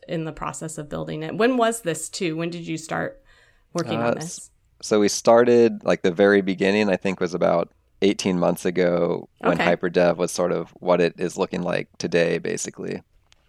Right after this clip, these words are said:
Speaker 2: And then about a year ago was when we, like, really started on it. So the eighteen months ago, we have this, uh,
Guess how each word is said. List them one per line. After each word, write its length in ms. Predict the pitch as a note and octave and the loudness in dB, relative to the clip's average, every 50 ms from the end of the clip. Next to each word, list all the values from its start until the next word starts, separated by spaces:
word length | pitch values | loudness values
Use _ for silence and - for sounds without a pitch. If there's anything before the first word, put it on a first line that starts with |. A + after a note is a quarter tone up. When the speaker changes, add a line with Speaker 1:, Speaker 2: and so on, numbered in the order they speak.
| _ _ _ _ _ | _ _ _ _ _
Speaker 2:
And 260 | - - F2+ F2+ F2 | -6 -4 -2 -2 2
then 380 | E2+ G2+ G2 G2 G2 F#2+ F#2 F#2 | 4 6 6 8 8 6 4 2
about 460 | E2+ E2+ E2 F2 F2 F2 F2 E2+ - - | 0 0 2 2 4 4 2 0 0 -4
a 80 | F#2+ F2+ | -4 -4
year 340 | F2 F2+ F#2+ G2+ G2+ G2+ | -2 2 4 4 6 6
ago 580 | F#2+ F2+ E2+ F#2 F2+ F2+ E2+ F2 F2 F2 F2+ - | 6 4 4 4 2 4 2 0 -2 -4 -6 -8
was 240 | - F#2+ F#2 F2 - | -8 -8 -8 -8 -8
when 600 | - F2+ F2+ F2 E2+ E2+ E2+ F2 F2 F2+ F2+ F2 - _ _ _ _ _ _ _ _ _ _ - | -4 -2 0 2 2 0 0 -2 -4 -6 -8 -10 -12 _ _ _ _ _ _ _ _ _ _ -6
we, 180 | - F#2 F2+ | -2 2 2
like, 160 | E2+ E2 D#2+ - | 2 2 2 -2
really 440 | - F#2 F#2+ G2 G2+ G#2 G2 F#2+ F2+ | -6 -6 -2 2 4 4 4 4 2
started 400 | E2+ - - E2 E2 E2 E2+ E2+ | 0 0 0 0 0 0 0 -2
on 220 | E2+ - E2 F2 F#2+ | -2 -4 -2 -2 -2
it. 160 | - - - - | -4 -6 -6 -8
So 200 | - - G2 F#2 | -2 0 2 4
the 140 | F#2 F#2+ - - - _ | 4 2 2 0 -2 _
eighteen 320 | C3 C3+ D3 - C#3 A#2+ | 2 2 4 4 2 4
months 240 | G#2+ G#2 G#2 G2 - | 4 4 4 4 2
ago, 480 | G2 F2+ F#2 F2 F2 F2 E2+ F2 E2+ - - | 0 2 2 4 4 4 2 0 -2 -4 -4
we 180 | G2 F2+ F2+ | -4 -2 0
have 320 | F2 F2 F2+ F2+ F2 E2 - | 2 4 4 4 4 2 0
this, 280 | F2+ F2 E2+ - - | -4 -4 -4 -4 -2
uh, 380 | F#2 F2 F2 F2 F2+ F#2 F2+ | -2 -2 0 -2 -2 -4 -6